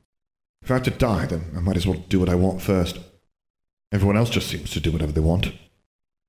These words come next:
He turned on his heel and stalked toward the Chamber of Secrets.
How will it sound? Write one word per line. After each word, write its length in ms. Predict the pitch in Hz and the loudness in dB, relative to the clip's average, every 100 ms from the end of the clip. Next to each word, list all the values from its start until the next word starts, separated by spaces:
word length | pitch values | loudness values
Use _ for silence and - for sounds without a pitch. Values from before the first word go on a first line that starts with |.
| _ _ _ _ _ _ _ _ - | _ _ _ _ _ _ _ _ -6
He 80 | 107 | 0
turned 260 | 110 92 | 0 2
on 80 | 87 | 2
his 140 | 85 | 0
heel 220 | - 85 65 | 0 -2 -4
and 200 | 52 - | -8 -12
stalked 500 | - 80 - - - | -8 -8 -8 -18 -14
toward 320 | - 80 73 | -2 -2 0
the 80 | 78 | -4
Chamber 360 | - 82 76 78 | -4 -2 -2 -4
of 120 | 78 | -4
Secrets. 560 | - 82 71 - - | -6 -6 -8 -10 -16